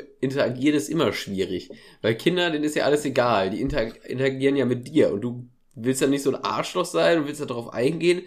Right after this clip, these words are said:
willst aber auch nicht rüberkommen wie ein Creep. Ich hatte mal die Situation, dass ich an der Tanke war. Ich hab getankt, also ich stand draußen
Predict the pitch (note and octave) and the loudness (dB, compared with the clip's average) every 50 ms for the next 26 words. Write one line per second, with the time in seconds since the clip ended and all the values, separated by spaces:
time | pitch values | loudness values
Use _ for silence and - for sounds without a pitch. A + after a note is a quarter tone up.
0 | - - - - A#2+ A#2 D3+ D3 B2+ B2+ C3 D3 C#3 - D3 D3+ D3+ D3 - D3 | -14 -20 -8 -6 -2 0 2 2 2 2 0 0 -2 -2 -2 -2 -2 0 0 -2
1 | B2+ A#2+ A#2 A2 - - - D3+ D3 B2 - - - - - G2+ - D#3 F3 F#3+ | 0 0 -2 -4 -6 -6 -4 -4 -4 -4 -6 -12 -16 -12 -8 -6 -4 -2 -2 0
2 | E3 C3+ B2 A#2 C3+ D3 - D#3+ A#2 G2 - - - C#3+ D#3 D#3 E3 F#3+ G#3+ - | 2 2 2 0 0 -4 -4 -6 -6 -6 -4 -2 0 2 2 2 2 0 -2 -6
3 | - - _ _ _ _ _ _ _ _ - - - - B2 A#2+ B2+ B2+ C3+ B2 | -12 -20 _ _ _ _ _ _ _ _ -20 -12 -4 -2 -2 0 2 2 2 2
4 | A2+ G#2 - - D#3+ G3 F#3+ B2+ F#2 F#2+ G2+ B2 D#3+ - - - - - - - | 2 0 0 0 -2 0 0 0 0 2 2 2 0 -2 -6 -14 -20 -20 -14 -10
5 | - - C#3+ C#3+ C3+ - - - - D3+ G3+ - B2 G#2+ A#2+ A#2 - C3 A#2 G#2+ | -6 -4 -4 -2 -2 -4 -4 0 0 2 2 2 0 0 -2 -2 -2 -2 -4 -2
6 | - F2 G2 B2 D#3+ E3 - F#3+ G#3 A3+ | -2 0 2 2 2 0 -2 -4 -6 -8